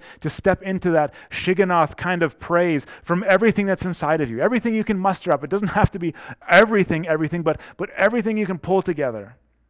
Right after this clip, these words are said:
Now, we've said it a few times over these couple weeks, but, but you can't have chapter three. We can't come to this place where,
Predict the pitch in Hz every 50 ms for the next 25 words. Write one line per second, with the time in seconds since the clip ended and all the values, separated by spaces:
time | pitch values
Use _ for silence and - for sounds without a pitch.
0 | _ _ _ _ _ _ _ _ _ _ _ _ _ _ - - _ - 147 165
1 | 196 190 - - 202 190 180 165 151 - - 185 196 - - 180 185 180 165 156
2 | 170 165 165 156 156 151 - - 170 165 - 165 151 147 165 170 165 - - 151
3 | 147 - - - - - 160 170 185 175 - - - 202 214 220 202 165 139 170
4 | 180 180 180 170 - - - 180 180 180 - 165 147 - - 170 160 151 156 156
5 | - 185 208 208 208 202 - - 196 196 175 175 165 180 160 - - - 185 196
6 | 180 - - 180 180 170